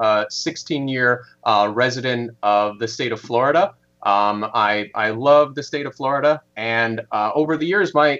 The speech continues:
introduction to the, uh, political arena has been through my work as an activist and an organi-, and an organizer. And all of that, uh, culminated, uh, this past December when I decided to,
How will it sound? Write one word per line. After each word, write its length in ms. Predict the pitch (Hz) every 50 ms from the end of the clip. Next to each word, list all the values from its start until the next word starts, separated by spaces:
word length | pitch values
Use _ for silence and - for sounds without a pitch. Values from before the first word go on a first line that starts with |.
| - -
introduction 720 | - 160 170 170 - 147 127 139 151 147 - - 135 117 110
to 200 | - 123 117 117
the, 320 | 110 113 113 107 110 110 _ _ _ -
uh, 200 | - 104 101 98
political 540 | - - 143 131 156 190 190 185 - 139 123
arena 380 | 123 135 180 226 202 117 98 92
has 260 | - 120 117 113 113
been 220 | 117 123 120 117
through 160 | 120 135 123
my 120 | 120 120 117
work 300 | 113 117 143 139 135 -
as 240 | - 120 117 113 117
an 100 | 110 104 -
activist 560 | 120 117 120 - - 117 120 117 117 117 - _ _ _ _ _ _ -
and 320 | 107 107 110 110 110 110
an 180 | 110 117 107 107
organi-, 500 | 123 127 135 147 131 110 98 95 101 - - -
and 200 | 123 113 110 110
an 120 | 113 117 120
organizer. 600 | 160 170 190 160 110 104 104 104 107 107 104 104
And 320 | 123 123 131 131 135 135 - _ _ _ _ _ _
all 200 | - 156 202 220
of 80 | 190 175
that, 240 | 185 175 175 160 151
uh, 180 | 151 139 135 135
culminated, 800 | - - 202 208 208 196 165 135 120 110 107 107 117 139 135 165 - -
uh, 360 | 113 107 107 107 110 110 110
this 180 | 113 117 117
past 260 | - 151 139 139 139 -
December 400 | 127 - - 151 175 143 113 104
when 260 | 104 113 110 110 113
I 220 | 113 117 117 117
decided 580 | 113 117 - - 123 117 120 120 123 117 120 -
to, 480 | - - 120 113 113 113 110 113 110